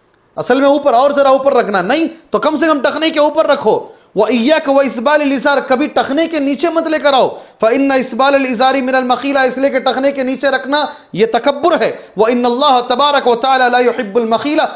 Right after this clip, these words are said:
अल्लाह सुब्हानहू व तआला तकब्बुर करने वालों को पसंद नहीं फरमाता है। सुभान अल्लाह। इमाम अहमद इब्न हंबल रहमहुल्लाह ने इस हदीस को बयान किया और इसकी तखरीज लिखते हैं, "इस्नादुहु सही",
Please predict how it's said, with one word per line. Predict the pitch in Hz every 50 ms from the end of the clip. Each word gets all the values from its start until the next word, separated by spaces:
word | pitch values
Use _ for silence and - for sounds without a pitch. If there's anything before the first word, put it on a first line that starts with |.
| - -
अल्लाह | - 220 240 226
सुब्हानहू | 233 233 208 185 220 226 220
व | 214
तआला | 208 202 208 220 214 214
तकब्बुर | 208 - 196 185 208 214
करने | 214 208 202 196 202
वालों | 185 196 190 202 196
को | 170 190 190
पसंद | - 190 185 - 247 240 202
नहीं | 175 160 -
फरमाता | - 143 123 127 120 - - - 110
है। | 127
सुभान | - - - 127 117 123 120 92
अल्लाह। | 80 67 - - _ _ _ _ _ _ _ _ _ _ _ - -
इमाम | 143 151 147 143 143 -
अहमद | - - 185 180 185 160 165
इब्न | 160 160
हंबल | 151 - 175 170 165 170 165
रहमहुल्लाह | 151 160 143 170 151 139 143 143 151 151 143
ने | 139 139
इस | 135 131 - -
हदीस | - 156 143 -
को | - -
बयान | 139 139 143 139 143 143
किया | 143 - 170 185 196 220 - - - _ _ _ _ _ -
और | 135 147 143 139 131 - -
इसकी | 156 - - - 165 156
तखरीज | - 160 - 202 202 240 - -
लिखते | 185 165 165 - 208 202
हैं, | 214 214
"इस्नादुहु | 180 - - 165 165 156 151 156 143 151 135
सही", | - - 151 139 - 156 135 101